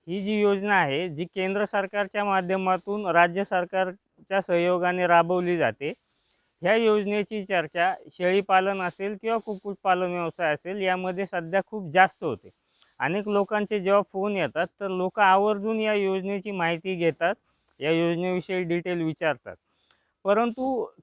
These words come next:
कोणत्याही योजना, ह्या सरकारने आणलेल्या योजना, ह्या आपल्या फायद्यासाठी कितपत आहेत आणि आपल्याला त्यातून किती फायदा होऊ शकतो, हे आपण तपासून घेणं आणि मगच त्या योजनेसाठी आपण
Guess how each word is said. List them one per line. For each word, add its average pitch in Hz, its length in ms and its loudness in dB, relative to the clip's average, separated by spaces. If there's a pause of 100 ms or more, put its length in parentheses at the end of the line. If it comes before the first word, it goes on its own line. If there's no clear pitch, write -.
कोणत्याही 226 580 2
योजना, 214 540 2
ह्या 202 520 4
सरकारने 202 500 -2
आणलेल्या 202 500 2
योजना, 170 460 0
ह्या 180 280 -4 (480)
आपल्या 208 500 2
फायद्यासाठी 196 680 0 (100)
कितपत 208 340 -8 (400)
आहेत 170 320 2 (400)
आणि 147 140 -4
आपल्याला 196 340 0
त्यातून 202 380 -4
किती 208 220 -6
फायदा 185 340 2
होऊ 196 340 2
शकतो, 156 380 -6 (520)
हे 190 60 2
आपण 220 420 4
तपासून 233 500 0
घेणं 175 460 0
आणि 156 220 -4
मगच 214 500 0
त्या 240 100 0
योजनेसाठी 208 800 -2
आपण 208 420 0